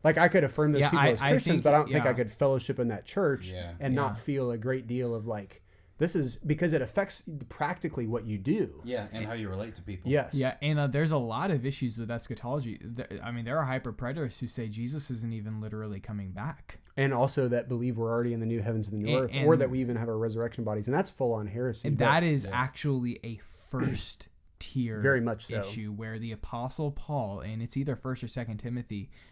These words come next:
Speaker 2: addresses someone who said, um, that the resurrection had already happened. Ob-, the obvious implication is that it, he's saying, "Oh, it's a spiritual
Speaker 1: Yeah.
Speaker 2: resurrection," right?
Speaker 1: Yep.
Speaker 2: Um, and he says,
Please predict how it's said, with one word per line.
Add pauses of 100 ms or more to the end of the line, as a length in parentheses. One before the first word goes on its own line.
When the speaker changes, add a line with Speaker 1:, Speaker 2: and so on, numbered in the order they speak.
Speaker 2:
addresses
someone
who
said, (680)
um,
that
the
resurrection
had
already
happened.
Ob-,
the
obvious
implication
is
that
it, (140)
he's
saying, (100)
"Oh,
it's
a
spiritual
Speaker 1:
Yeah. (220)
Speaker 2:
resurrection,"
right?
Speaker 1:
Yep. (140)
Speaker 2:
Um, (120)
and
he
says,